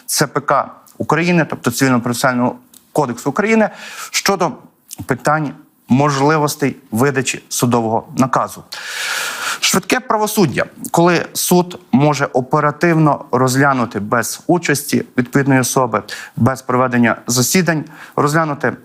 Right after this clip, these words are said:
питання і видати судовий наказ. І це якраз є особлива форма, особлива форма судового рішення, цей судовий наказ.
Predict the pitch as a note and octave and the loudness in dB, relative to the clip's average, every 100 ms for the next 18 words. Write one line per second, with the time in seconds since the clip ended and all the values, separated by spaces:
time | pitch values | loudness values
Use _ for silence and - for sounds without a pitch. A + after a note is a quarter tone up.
0 | _ - C3 D3+ D3+ C#3+ - A#2+ B2 D3 | _ -6 -4 -2 -2 -6 0 2 2 2
1 | C#3 - - - C3+ B2 A#2 A2 - D3 | 0 -4 -6 -2 0 2 0 -2 0 0
2 | C#3+ C#3 G2+ - - - - A#3 A#3+ A#3+ | 2 0 -2 -8 -16 -18 -2 0 0 -2
3 | - G#3 G#3 G#3 - - E3+ F#3 F3+ C#3 | -2 0 0 -2 -6 -2 0 0 0 0
4 | D#3+ D3 E3 F3 B2 - - _ - - | 0 2 2 4 2 -2 -10 _ -8 0
5 | D3+ D#3+ C3+ A2+ - - - C3 D3 C3+ | 2 4 2 0 -2 -8 -2 2 2 2
6 | B2 D3+ D#3 D3 B2 - - - C#3+ C3 | 0 0 2 2 0 -4 -12 -4 0 0
7 | C3+ B2 C3+ D#3+ - D3 B2+ - C3+ B2+ | 2 2 4 2 2 2 0 0 0 0
8 | - B2+ A#2 A#2 A#2+ B2+ B2+ G2+ - | 0 0 0 2 2 2 2 -2 -4